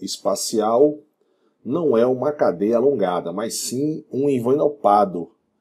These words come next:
como eu tô mostrando aqui, é, nessa, nessa imagem pra vocês aqui,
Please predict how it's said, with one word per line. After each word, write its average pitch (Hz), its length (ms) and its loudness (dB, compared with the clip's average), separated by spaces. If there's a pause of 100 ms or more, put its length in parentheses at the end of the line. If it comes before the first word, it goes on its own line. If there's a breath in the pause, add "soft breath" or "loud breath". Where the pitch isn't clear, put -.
(340)
como 101 140 -6
eu 101 60 -2
tô 101 180 -2
mostrando 98 600 -6
aqui, 104 680 -4 (580)
é, 87 100 -8
nessa, 95 500 0
nessa 98 340 -4
imagem 101 420 -4
pra 101 140 -4
vocês 101 420 -4
aqui, - 300 -8